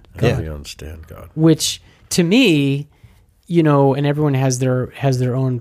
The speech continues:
Speaker 3: proclivities and provision, you know, their opinions. It's like, to me, God,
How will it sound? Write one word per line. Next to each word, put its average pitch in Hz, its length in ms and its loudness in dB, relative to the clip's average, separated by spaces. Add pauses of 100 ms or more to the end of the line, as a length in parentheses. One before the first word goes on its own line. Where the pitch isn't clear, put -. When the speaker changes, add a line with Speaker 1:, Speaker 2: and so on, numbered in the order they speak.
Speaker 3:
proclivities 123 560 -4
and 117 140 -8 (320)
provision, 135 500 -6 (160)
you 151 160 -4
know, 131 140 -2
their 127 180 -4
opinions. 147 540 -2
It's 117 180 -6
like, 127 180 -4 (340)
to - 100 0
me, 202 460 2 (920)
God, 123 640 0